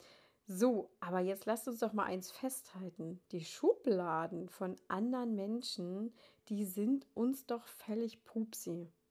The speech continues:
oder? Das ist uns doch egal, wo andere Leute uns reinpacken. Das, die können uns in die erste, zweite oder dritte Schublade reintun.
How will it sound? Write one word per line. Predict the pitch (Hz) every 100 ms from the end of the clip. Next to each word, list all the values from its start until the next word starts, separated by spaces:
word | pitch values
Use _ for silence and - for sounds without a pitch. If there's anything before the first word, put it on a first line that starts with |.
| -
oder? | 185 226 254 277 - _ - - -
Das | 214
ist | 269 269 -
uns | 247 285 339
doch | 330 330
egal, | 208 - 185 170 180 -
wo | 202
andere | 196 185 180
Leute | 180 175
uns | 185 175 -
reinpacken. | 170 180 - 165 - 185
Das, | 202 202
die | -
können | 220 240 269 277
uns | - 247 -
in | 226
die | 220 220
erste, | 208 294 - 285
zweite | - 220 262 240
oder | 202
dritte | 190 220 277
Schublade | - - 247 202 190 196
reintun. | 196 254 - 202 269